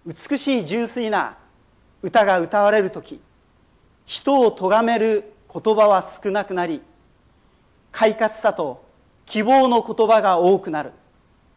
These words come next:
学校で歌が歌われるとき、生徒たちは神や教師にますます近づき、またお互いに親しみを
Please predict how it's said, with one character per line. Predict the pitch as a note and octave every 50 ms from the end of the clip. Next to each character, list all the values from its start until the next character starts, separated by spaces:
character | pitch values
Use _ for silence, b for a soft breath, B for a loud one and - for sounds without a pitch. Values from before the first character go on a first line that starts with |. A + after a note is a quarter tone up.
| _ _ _ _ _ _ _ _ _ -
学 | - E3+ F3 - -
校 | F#3 G3+ G3
で | F#3 F#3 F3+ E3+ - - _ _ _
歌 | F3 D#3+ A3+ A3 G3
が | G3 F3+
歌 | E3 D3+ - G3 G3
わ | G3 G3
れ | G3 F#3
る | E3+ -
と | - D3+
き、 | - F3 D3+ - - _ _ _ _ _ _ _ _ _ _ _ _ _ _ _
生 | - - - C4 C#4+ B3+
徒 | - G3
た | - G3
ち | F3+ - F#3+
は | F3 F#3 F#3+ F#3+ F#3+ - - _ _ _ _ _ _ _ _ _ _ _ _ _ _ _
神 | - - A#3+ B3+ B3+ A3 F#3+
や | E3+ C#3+ C3 - - _ _ -
教 | - A#3 A#3 A3
師 | G#3+ - G#3 F3+
に | F3 E3+
ま | D#3+ D#3 E3+ E3
す | - - -
ま | B3 C4 -
す | - - F3+
近 | - - - G3
づ | C4 C#3 D3
き、 | - - _ _ _ _ _ _ _ _ _ _ _ _ _ _ _ -
ま | D#3 D#3+
た | F3+ E3+ D#3 D3 - - _ _ _ _ _ _ _ _
お | C#3+ -
互 | F#3+ E3+ D#3+ E3+ E3+ E3
い | E3
に | D#3+ D#3+ E3+ F3+ E3+ - _ _ _ _ _
親 | _ - - - F#3 E3+
し | E3+ - - G3
み | E3+ E3+ E3 E3+
を | F3 F3+ -